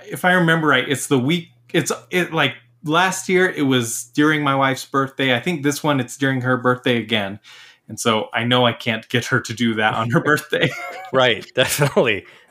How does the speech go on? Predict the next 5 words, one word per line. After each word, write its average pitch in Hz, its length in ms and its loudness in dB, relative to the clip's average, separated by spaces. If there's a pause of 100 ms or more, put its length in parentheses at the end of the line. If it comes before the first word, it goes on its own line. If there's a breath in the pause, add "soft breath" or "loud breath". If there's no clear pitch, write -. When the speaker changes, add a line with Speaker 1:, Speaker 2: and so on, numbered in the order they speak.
(540 soft breath)
Speaker 1:
Yeah, 117 400 0 (200)
but 254 300 0
whatever. 117 560 0
It's 220 160 -8
fine. 95 420 -6